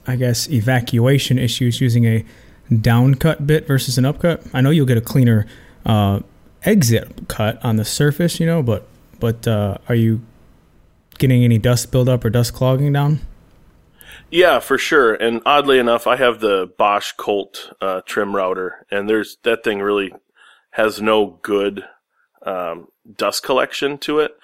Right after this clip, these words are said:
Speaker 2: I think if I could evacuate the chips at the point of the cut, I think I wouldn't have any problems. But there's only a small opening to where you can see the bit.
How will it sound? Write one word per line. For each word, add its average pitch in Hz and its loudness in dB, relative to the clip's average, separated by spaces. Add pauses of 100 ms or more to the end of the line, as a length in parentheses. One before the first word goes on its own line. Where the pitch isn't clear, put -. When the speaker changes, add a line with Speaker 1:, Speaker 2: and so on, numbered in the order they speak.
(240)
Speaker 2:
I 110 0
think 127 -2
if 120 -2
I 110 2
could 110 -2
evacuate 101 -2
the 101 -4
chips - -6
at 101 -4
the - -10
point 107 -4
of 95 -6
the 87 -6
cut, - -4 (320)
I - -4
think 104 -4
I 101 0
wouldn't 98 0
have 95 -4
any 101 -2
problems. 143 -4 (320)
But 107 -2
there's 113 0
only 127 2
a 113 0
small 117 0
opening 113 -2
to - -10
where 101 -2
you 98 -6
can 95 -12
see - -6
the 95 -6
bit. - -4